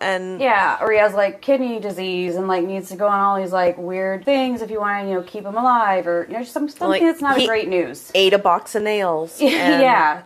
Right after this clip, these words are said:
Speaker 1: yeah.
Speaker 2: So-, something that also sh-, brings a lot of cash dollars. And that's the other thing, like, because,
Speaker 1: Yeah, it's
Speaker 2: um, people
Speaker 1: expensive.
Speaker 2: don't really also consider, though, that, like, all the same kind of equipment and stuff that's used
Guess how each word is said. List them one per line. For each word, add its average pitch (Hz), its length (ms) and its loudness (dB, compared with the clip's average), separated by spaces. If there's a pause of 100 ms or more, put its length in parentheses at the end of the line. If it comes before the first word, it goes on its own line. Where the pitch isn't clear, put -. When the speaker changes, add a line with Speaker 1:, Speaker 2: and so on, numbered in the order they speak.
(120)
Speaker 1:
yeah. 170 300 -4
Speaker 2:
So-, 175 80 -20
something 226 260 -6
that 214 120 0
also 190 320 2
sh-, - 240 -14
brings 185 560 -2
a - 80 -6
lot 170 160 -2
of 156 120 -12
cash 175 460 -6
dollars. 185 560 -6 (680)
And 190 120 -2
that's 175 200 2
the 175 100 0
other 170 180 4
thing, 196 380 -6
like, 165 280 -2
because, 165 720 -2 (360)
Speaker 1:
Yeah, 185 260 0
it's 160 100 0
Speaker 2:
um, 156 60 0 (220)
people - 60 -2 (180)
Speaker 1:
expensive. 175 100 -2
Speaker 2:
don't 190 300 2
really 180 260 0
also 175 320 0
consider, 180 420 -4
though, 175 160 2
that, 170 140 2
like, 165 220 -2
all 185 340 2
the 175 120 -2
same 190 400 -2
kind 185 240 -4
of 165 80 -6
equipment 196 400 -4
and 170 120 0
stuff 170 300 -2
that's 175 240 -10
used 190 500 -10